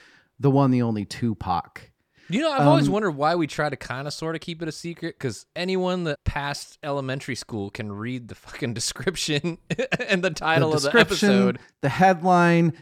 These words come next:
Speaker 1: the Instagram
Speaker 2: <laughs>
Speaker 1: promo, the what are we talking about next week? It's, we say it eighteen times.
Speaker 2: If you're a listener and you got this far into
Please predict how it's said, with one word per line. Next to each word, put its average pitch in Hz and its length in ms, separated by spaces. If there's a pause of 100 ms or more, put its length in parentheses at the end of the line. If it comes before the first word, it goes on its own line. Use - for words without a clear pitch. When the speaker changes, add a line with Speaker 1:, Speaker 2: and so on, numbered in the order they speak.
Speaker 1:
the 139 180
Instagram 185 800
Speaker 2:
<laughs> - 0
Speaker 1:
promo, 175 680 (240)
the 143 140
what 156 220
are 196 60
we 170 140
talking 165 420
about 147 240
next 147 300
week? 139 400
It's, - 420
we 156 300
say 160 300
it 135 180
eighteen 127 460
times. 85 580
Speaker 2:
If 147 200
you're 214 200
a 170 60
listener 185 600
and 135 180
you 165 80
got 151 300
this 143 240
far 143 440
into 139 440